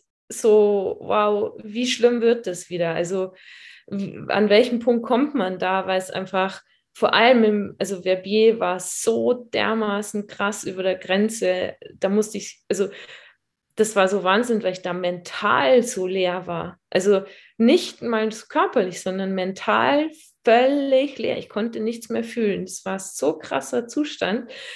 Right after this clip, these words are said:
Und, ähm, das ist mir, glaub ich, schon aus tief in den Knochen gesessen. Da habe ich mich jetzt schon sehr viel auch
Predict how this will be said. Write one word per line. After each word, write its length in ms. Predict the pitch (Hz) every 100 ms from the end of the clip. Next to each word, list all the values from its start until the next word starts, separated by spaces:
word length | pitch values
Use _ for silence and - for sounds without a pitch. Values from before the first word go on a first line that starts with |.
| - - _
Und, 480 | 220 214 208 208 -
ähm, 640 | - 202 202 202 196 196 -
das 300 | 208 208 -
ist 160 | 233 226
mir, 160 | 226 208
glaub 180 | 202
ich, 140 | 196 202
schon 180 | 233 233
aus 240 | 202 -
tief 340 | - 294 -
in 100 | 190
den 140 | 190 180
Knochen 440 | - 175 175 185
gesessen. 520 | 180 175 180 180 196
Da 120 | 190 190
habe 100 | 190
ich 140 | 196
mich 120 | 202
jetzt 180 | - -
schon 220 | 220 220
sehr 280 | 220 208 226
viel 240 | 233 214
auch 260 | - - -